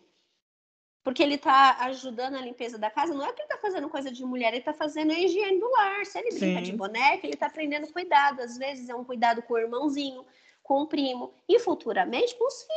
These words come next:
Speaker 1: filhos.
Speaker 2: Sim.
Speaker 1: Mas a gente não cria, ô, Mi, as crianças pra isso. E eu
Speaker 2: Verdade.
Speaker 1: falo por, por, por experiência própria,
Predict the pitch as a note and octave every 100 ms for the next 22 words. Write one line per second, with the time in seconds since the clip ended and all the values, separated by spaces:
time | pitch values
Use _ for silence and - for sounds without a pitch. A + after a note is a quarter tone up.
0 | D#5 C5+ F#3+ G3+ - _ _ - F#3 A#3
1 | A#3+ A#3+ B3 A3+ B3+ A#3+ D#4 F#4 E4 A3+
2 | G#3 - F#3+ E3 E3+ F3+ D#3+ - F#3+ A3
3 | F#3+ F#3 F#3+ - F#3+ F#3 - - - E3+
4 | _ - G#3 A3 E3+ F#3 F#3+ G#3+ - A#3+
5 | A#3+ A#3+ - - G#3 G3 - _ G#3 G3
6 | G3 G3+ A3 G3 - - - G4+ B3+ -